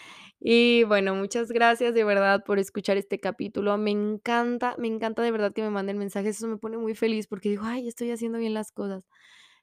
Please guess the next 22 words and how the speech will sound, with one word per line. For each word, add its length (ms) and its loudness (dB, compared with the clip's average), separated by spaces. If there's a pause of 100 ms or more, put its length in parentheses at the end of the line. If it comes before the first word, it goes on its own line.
Eh, 240 0
también 320 -2
que 100 2
me 160 -4
compartan, 840 -2
que 120 -10
compartan, 520 -2
este, 280 -4
los 160 -2
capítulos 600 -2
en 120 -4
sus 180 -8
redes 240 0
sociales. 600 -2
Ay, 160 -2
no, 100 -2
eso 140 -8
me 100 -2
pone 200 -2
muy, 200 -2
muy 160 -2
feliz. 540 -4